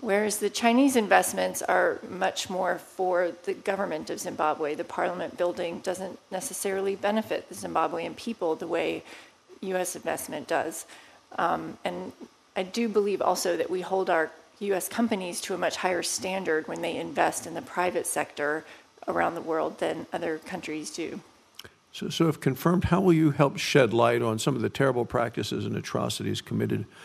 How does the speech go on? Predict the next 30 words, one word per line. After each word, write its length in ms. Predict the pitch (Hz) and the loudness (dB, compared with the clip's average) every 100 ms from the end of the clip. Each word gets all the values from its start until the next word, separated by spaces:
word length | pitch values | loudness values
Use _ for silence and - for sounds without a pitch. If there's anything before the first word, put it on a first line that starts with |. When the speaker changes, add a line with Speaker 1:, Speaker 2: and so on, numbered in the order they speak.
| - - | -14 -4
Speaker 2:
um, 300 | 107 95 95 - - | -2 -2 -4 -10 -4
by 200 | 120 120 | 0 0
China 500 | - 101 104 101 107 - | 0 -2 -2 -4 -6 -6
to 100 | - | -6
Africa? 380 | 110 107 - - - _ _ _ _ - - - - - - | -6 -6 -8 -12 -14 _ _ _ _ -18 -16 -20 -20 -20 0
Speaker 1:
Well, 120 | - | 2
Senator, 440 | 330 247 233 226 226 | 6 6 6 6 6
I 100 | 226 | 6
think 320 | 233 285 269 | 4 4 4
that 160 | - 233 | 2 4
our, 440 | 202 202 190 185 - | 6 6 6 4 2
um, 300 | 190 185 170 | 0 0 -4
fantastic 720 | 190 185 - 226 220 208 - | -6 -6 -4 -4 -2 -4 -4
embassy 420 | 190 185 - 185 | -4 -4 -4 -2
in 120 | 170 180 | -4 -6
Harare 640 | 180 165 160 180 202 214 - - | -4 0 2 2 0 -2 -10 -16
has 200 | - 190 - _ - | -8 -6 -6 _ -4
excellent 520 | 208 - 208 185 175 - | -2 0 0 -2 -4 0
outreach 500 | 180 - 214 226 - | 0 2 -2 -4 -6
and 160 | 180 | -8
public 320 | - 190 185 170 | -2 -2 -2 -4
relations 640 | 170 175 175 208 190 185 | -2 -2 -2 -6 -6 -2
with 260 | 185 - - | -4 -4 -12
the 160 | - 170 | -6 -4
entire 340 | 170 - 175 156 | -4 -4 -4 -4
country. 560 | - 170 - 151 143 | -6 -8 -8 -8 -6
And 160 | 165 175 | -4 -4
I 80 | - | -6
think 320 | 196 190 - - | -6 -8 -8 0
our 380 | 185 170 170 | 2 4 2